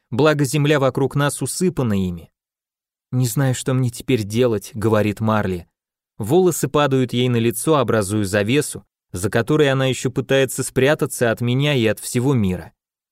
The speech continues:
Я машинально поглаживаю её руку, и магнетическое притяжение между нами вдруг возникает снова, даже становится сильнее прежнего. "Мы что-нибудь придумаем", заверяю я её. Она поднимает на меня большие карие глаза.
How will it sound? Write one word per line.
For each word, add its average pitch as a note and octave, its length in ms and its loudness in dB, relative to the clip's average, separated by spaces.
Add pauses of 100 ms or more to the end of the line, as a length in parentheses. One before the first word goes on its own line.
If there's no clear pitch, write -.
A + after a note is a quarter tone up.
(460)
Я F3+ 180 4
машинально F#3 560 2
поглаживаю C#3 720 2
её B2 280 2
руку, D#3 400 0 (340)
и C#3 60 2
магнетическое D3 880 0
притяжение C#3 680 0
между G#2+ 340 0
нами F#2+ 400 0 (280)
вдруг C3+ 340 0
возникает C3+ 580 0
снова, D3+ 460 0 (240)
даже A2+ 260 0
становится C3+ 600 -2
сильнее D3 420 0
прежнего. B2 580 0 (760)
"Мы A#2 200 0
что-нибудь C3+ 540 0
придумаем", C3+ 640 0 (220)
заверяю A#2 520 2
я A#2 200 2
её. F2 300 -4 (340)
Она B2+ 260 0
поднимает C3+ 540 0
на B2+ 60 0
меня C3+ 280 2
большие C3 420 2
карие C3 360 2
глаза. A#2+ 480 0